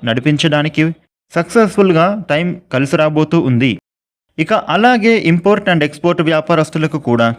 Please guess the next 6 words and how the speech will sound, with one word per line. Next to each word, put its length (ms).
చాలా 180
అద్భుతంగా 520
మారబోతోంది. 760
అదేవిధంగా 640
విదేశాలకు 600
వెళ్ళి 260